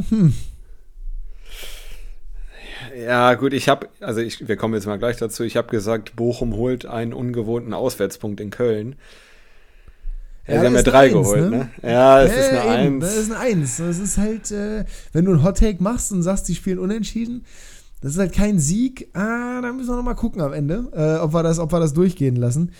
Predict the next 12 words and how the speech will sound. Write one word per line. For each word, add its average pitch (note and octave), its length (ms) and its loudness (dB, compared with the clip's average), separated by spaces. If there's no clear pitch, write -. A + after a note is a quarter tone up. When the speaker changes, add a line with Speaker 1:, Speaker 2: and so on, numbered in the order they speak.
Speaker 1:
Weil C#3+ 800 -2
sie D#3 220 4
haben F#3 200 0
zwar E3+ 640 -2
ungewohnt G3+ 840 2
auswärts F#3 500 0
was E3 160 0
geholt, G3+ 460 -2
aber E3+ 200 -2
halt D#3+ 120 0
dreifach D3+ 340 -2
gepunktet. C3+ 520 -2